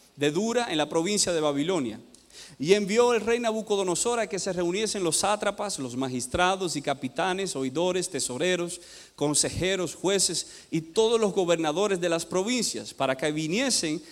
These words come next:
a la dedicación de la estatua que el rey Nabucodonosor había levantado. Fueron, pues, reunidos los sátrapas, magistrados, capitanes, oidores, tesoreros, consejeros, jueces y todos los gobernadores de las provincias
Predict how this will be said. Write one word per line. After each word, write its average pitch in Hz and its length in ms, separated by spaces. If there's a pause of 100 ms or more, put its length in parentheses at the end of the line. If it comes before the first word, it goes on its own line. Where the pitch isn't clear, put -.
a 120 100
la 143 140
dedicación 160 680
de 196 100
la 160 60
estatua 175 580
que 143 100
el 135 60
rey 190 220
Nabucodonosor 156 880 (260)
había 160 420
levantado. 175 720 (240)
Fueron, 233 300
pues, 226 300
reunidos 202 420
los 180 200
sátrapas, 190 540
magistrados, 156 880
capitanes, 147 840
oidores, 147 520
tesoreros, 151 640
consejeros, 135 720
jueces 165 500 (340)
y 160 120
todos 226 340
los 202 140
gobernadores 180 680
de 175 100
las 147 160
provincias 147 800